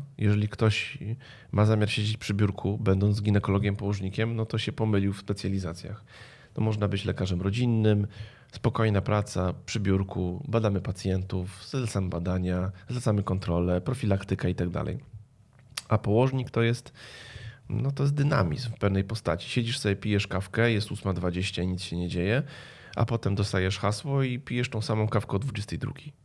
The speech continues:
Bo właśnie przed chwilą mogłeś dopiero usiąść. Ale to jest w ogóle specyfika, y, e, specjalizacji zabiegowych.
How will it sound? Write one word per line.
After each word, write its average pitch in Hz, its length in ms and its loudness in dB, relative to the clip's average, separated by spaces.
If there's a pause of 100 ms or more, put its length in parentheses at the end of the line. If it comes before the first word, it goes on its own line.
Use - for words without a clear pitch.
(140)
Bo 107 60 2
właśnie 113 300 4
przed 107 200 -2
chwilą 110 200 2
mogłeś 104 280 4
dopiero 95 260 2
usiąść. - 560 -6 (1040)
Ale 120 160 4
to 135 100 4
jest 135 120 2
w 131 60 2
ogóle 120 160 0
specyfika, 104 520 -2 (320)
y, 92 460 2 (880)
e, 98 60 0
specjalizacji 101 560 0
zabiegowych. 95 640 2